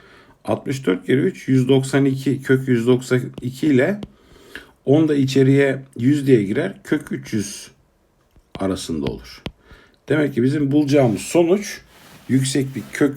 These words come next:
yüz doksan iki ile kök üç yüz arasında olacak. E şimdi on kök ikiye bakalım. On içeriye nasıl girer? Yüz diye girer. Kök iki yüz. Yedi içeriye kırk dokuz diye girer.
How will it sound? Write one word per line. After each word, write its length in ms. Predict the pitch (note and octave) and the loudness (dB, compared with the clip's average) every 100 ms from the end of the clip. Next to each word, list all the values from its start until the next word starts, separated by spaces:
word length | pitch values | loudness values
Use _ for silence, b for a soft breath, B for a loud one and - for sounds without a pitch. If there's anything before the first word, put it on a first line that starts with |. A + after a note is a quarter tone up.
| - | -2
yüz 240 | C3 B2 | 0 2
doksan 300 | C3 B2+ G#2+ | 2 0 0
iki 220 | G#2 G#2 | -2 0
ile 160 | F#2 F#2+ | -2 -2
kök 240 | - D#3 D#3 | -2 -4 -2
üç 220 | E3 - | -8 -6
yüz 80 | F2+ | -6
arasında 380 | E2 D#2 - C#2 | -6 -6 -10 -10
olacak. 260 | C#2 - - | -10 -12 -12
E 80 | - | -8
şimdi 180 | - D3 | -4 2
on 200 | F3 F#3+ | 4 4
kök 220 | F3+ E3 | 4 -2
ikiye 280 | C3+ F3 F#3+ | 0 2 2
bakalım. 420 | E3+ D#3 B2+ - B B B B B B | 2 2 2 0 B B B B B B
On 160 | C#3+ F3+ | 2 4
içeriye 580 | F3 D#3 D#3 F3 G3 G3+ - _ _ _ - | 4 2 2 0 -2 -6 -12 _ _ _ -2
nasıl 280 | D#3+ D#3 | 0 0
girer? 280 | D3+ C3+ F3+ | 0 2 0
Yüz 300 | C#3 E3 D3+ | 0 0 2
diye 180 | C3+ A2 | 4 2
girer. 380 | G2 B2 C3+ - | 0 -4 -6 -6
Kök 220 | - C3 A2+ | -2 -2 -2
iki 200 | - D#2+ | -8 -10
yüz. 280 | C3 - b b b b b b - | -10 -16 b b b b b b 0
Yedi 280 | A#2+ D3 | 4 4
içeriye 520 | F#3+ C3+ E3 D#3 D#3+ C#3 | 4 2 0 -2 -2 -2
kırk 240 | C#3+ C#3+ | -4 0
dokuz 360 | D#3+ F#3+ F3+ D#3 | -2 0 0 4
diye 160 | C3+ | 4
girer. 440 | A2+ A#2 E3 - | 4 2 -2 -6